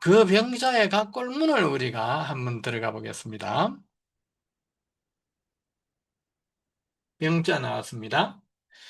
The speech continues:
이 병자는 세 번째 뜻을 보면 불이란 게 있습니다. 불 보셨죠? 예, 다시 돌아가겠습니다.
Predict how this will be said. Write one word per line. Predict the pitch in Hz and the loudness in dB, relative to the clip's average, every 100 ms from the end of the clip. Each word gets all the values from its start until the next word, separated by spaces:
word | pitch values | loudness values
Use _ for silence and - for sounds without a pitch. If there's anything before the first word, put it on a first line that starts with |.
| - _ | -20 _
이 | 220 254 | -4 0
병자는 | 226 254 247 262 226 160 185 135 110 - _ _ _ _ _ _ _ _ _ _ _ _ _ _ | 4 2 2 2 4 4 4 0 -4 -16 _ _ _ _ _ _ _ _ _ _ _ _ _ _
세 | 208 233 | 4 4
번째 | 262 254 214 190 | 4 2 4 4
뜻을 | 180 165 135 | 2 0 -2
보면 | 120 110 123 190 202 - _ _ _ - | -2 -4 -4 -4 -6 -16 _ _ _ -8
불이란 | - 302 285 240 180 | 4 6 8 6 4
게 | 143 | 4
있습니다. | 123 135 120 117 - - _ _ | 0 0 -6 -4 -6 -6 _ _
불 | 180 196 208 208 - - | 8 10 10 8 -6 0
보셨죠? | 127 117 107 110 101 143 202 - - | 2 2 2 0 2 2 0 -6 -8
예, | 117 113 117 | -6 -4 -4
다시 | 117 110 117 117 | -2 -2 -2 -2
돌아가겠습니다. | 123 117 113 113 107 123 110 107 107 135 202 | -2 -2 -2 -6 -8 -10 -10 -8 -6 -4 -4